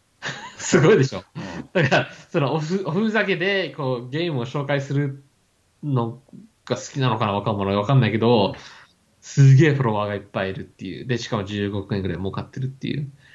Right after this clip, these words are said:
Speaker 2: うん。
Speaker 1: で、
Speaker 2: まあ、
Speaker 1: まあ、
Speaker 2: でも、うん。
Speaker 1: そういうのがいっぱいいるんですよね。
Speaker 2: うん。
Speaker 1: 例えば、クッキング系、
Speaker 2: うん。
Speaker 1: ゲーム系、
Speaker 2: うん。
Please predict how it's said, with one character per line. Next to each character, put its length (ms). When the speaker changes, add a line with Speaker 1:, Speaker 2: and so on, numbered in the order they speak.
Speaker 2:
う 20
ん。 200
Speaker 1:
で、 100
Speaker 2:
ま 80
あ、 40
Speaker 1:
ま 80
あ、 60
Speaker 2:
で 80
も、 60
う 20
ん。 40
Speaker 1:
そ 280
う 20
い 60
う 20
の 80
が 80
い 20
っ 40
ぱ 200
い 40
い 20
る 100
ん 60
で 80
す 100
よ 60
ね。 280
Speaker 2:
う 60
ん。 20
Speaker 1:
例 100
え 20
ば、 80
ク 140
ッ 60
キ 200
ン 60
グ 200
系、 540
Speaker 2:
う 20
ん。 240
Speaker 1:
ゲ 180
ー 40
ム 120
系、 520
Speaker 2:
う 40
ん。 120